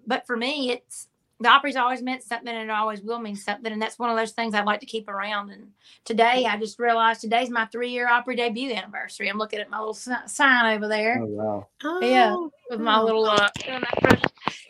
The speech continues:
Speaker 1: anyhow, but, um, but yeah, I'd love to be a member of the Opry. That's just something that, there it is. See it.
Speaker 3: Oh.
Speaker 1: See it.
Speaker 3: Oh, that's so awesome.
Speaker 2: Hmm.
Speaker 3: I see it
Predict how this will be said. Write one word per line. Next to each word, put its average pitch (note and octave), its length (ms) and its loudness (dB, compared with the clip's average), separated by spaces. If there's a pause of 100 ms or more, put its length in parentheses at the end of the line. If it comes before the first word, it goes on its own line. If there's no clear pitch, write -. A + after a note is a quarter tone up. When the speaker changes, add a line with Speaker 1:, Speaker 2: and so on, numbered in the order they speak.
Speaker 1:
anyhow, A#3+ 440 -4
but, A3 200 -2
um, F#3+ 320 -10 (480)
but A#3 200 -6
yeah, G#3+ 300 -6
I'd A3+ 120 -4
love B3 160 -4
to A3 40 -20
be A#3 120 -4
a - 20 -6
member A#3 220 -8
of A3 60 -10
the G3+ 120 -8
Opry. F#3+ 320 -6
That's G#3 160 -8
just - 260 -14
something G#3+ 340 -8
that, G3 180 0 (1400)
there G3+ 240 -6
it A3 40 -6
is. B3+ 380 -6 (640)
See - 120 -10
it. G#3+ 60 0
Speaker 3:
Oh. G#3+ 480 -2 (220)
Speaker 1:
See C4 200 0
it. B3+ 120 -2
Speaker 3:
Oh, F3+ 540 -2
that's G3 260 -6
so F#3 160 -4
awesome. F3+ 300 -2
Speaker 2:
Hmm. - 80 4
Speaker 3:
I E3+ 60 2
see A3 360 6
it G#3 280 2